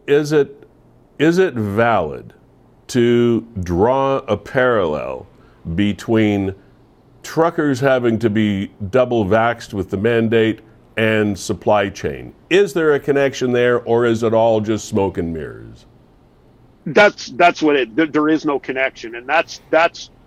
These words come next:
Speaker 2: to me, in my opinion, I think there's no connection. I don't see it. I've never seen it, anything, you know, like this, but we're in a different time too. But with the connection, I just don't see it. There's just so many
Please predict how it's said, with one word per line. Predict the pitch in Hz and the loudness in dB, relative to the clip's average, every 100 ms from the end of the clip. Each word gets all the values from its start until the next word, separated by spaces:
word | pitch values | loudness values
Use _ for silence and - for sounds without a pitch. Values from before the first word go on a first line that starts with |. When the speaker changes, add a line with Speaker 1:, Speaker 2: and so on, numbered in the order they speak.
| _ - | _ -8
Speaker 2:
to | 165 | -4
me, | 214 190 147 156 | 0 0 -2 -6
in | 139 | -6
my | 135 151 | -4 -2
opinion, | 139 - 160 135 113 - | -2 -4 -8 -8 -12 -6
I | 143 | -4
think | 147 139 - | -4 -8 -12
there's | 123 127 | -14 -10
no | 120 | -10
connection. | - 120 123 - 120 - - - | -8 -6 -6 -6 -10 -12 -20 0
I | 165 | 4
don't | 185 156 - | 4 2 -4
see | - 151 | -2 2
it. | 151 | 2
I've | 135 131 | 0 -2
never | 151 147 143 | -2 -2 -6
seen | - 147 139 | -6 -6 -4
it, | 131 _ - - - - | -6 _ -20 -20 -20 -6
anything, | 151 151 - 151 143 | -4 -4 -4 -4 -4
you | 135 | -4
know, | 127 | -4
like | 127 160 | -2 -2
this, | 226 - | -2 0
but | 262 | 2
we're | 262 240 | 2 2
in | 226 | 0
a | |
different | 196 208 220 175 | -2 -2 -4 -8
time | - 220 175 127 | -6 -4 -6 -8
too. | - 214 170 123 - | -6 -4 -4 -4 2
But | 160 - _ _ _ _ _ | 2 2 _ _ _ _ _
with | 160 202 - | 2 2 2
the | 196 | -8
connection, | 165 143 - - 233 226 170 | -6 -6 -8 -10 -10 -6 -2
I | 165 | -2
just | 170 160 - | -2 -6 -6
don't | 139 135 | -8 -8
see | - 143 117 | -10 -6 -6
it. | - | -6
There's | 135 135 | -6 -6
just | - 151 - | -6 -6 -2
so | - 180 | 2 2
many | 190 | 2